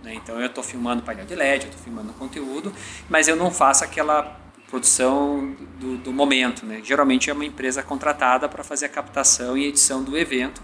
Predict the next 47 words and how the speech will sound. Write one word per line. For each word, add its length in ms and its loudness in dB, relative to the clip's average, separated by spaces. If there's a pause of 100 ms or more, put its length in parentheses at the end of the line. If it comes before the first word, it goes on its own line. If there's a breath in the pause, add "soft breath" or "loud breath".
que 80 -8
isso 140 -4
fica 200 -14
com 80 -16
o 40 -16
cliente. 340 -6 (420 loud breath)
Pro 100 0
cliente 460 2
isso 140 6
é 40 4
mais 160 0
interessante, 520 0
o 20 -14
cliente, 380 -4
mas, 240 4 (180)
porém, 300 4
pra 260 4
eu 140 4
vender, 600 -4 (240 loud breath)
eu 60 -6
preciso 240 0
ter 160 -6
o 40 -8
portfólio 520 -2
no 80 -6
meu 100 -8
site, 340 2
eu 60 -14
preciso 220 -8
mostrar 480 2
como 200 -12
foi 180 -10
o 20 -6
resultado 300 -6
daquilo. 380 -6 (800 loud breath)
Quando 160 4
a 40 6
gente 140 6
vai 140 6
entrando 340 4
no 140 2
meio 260 6
digital, 680 4
que 80 -4
são 100 -4
as 80 -4
plataformas 1000 2